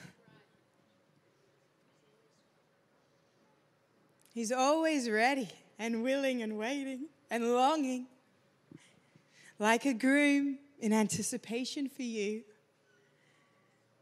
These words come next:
to gaze on him with those loving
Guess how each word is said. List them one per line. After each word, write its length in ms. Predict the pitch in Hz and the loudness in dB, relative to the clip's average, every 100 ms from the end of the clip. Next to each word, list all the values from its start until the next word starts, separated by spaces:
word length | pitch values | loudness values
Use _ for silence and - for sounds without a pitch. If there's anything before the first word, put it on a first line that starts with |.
| _ _ _ - | _ _ _ -8
to 120 | 220 | -6
gaze 440 | 196 240 269 262 | 0 2 2 2
on 120 | 277 | 0
him 240 | 247 269 262 | 0 0 0
with 180 | 247 254 | -2 -2
those 320 | 226 226 220 | 0 0 0
loving 520 | 220 214 226 254 254 | 0 0 -2 -4 -6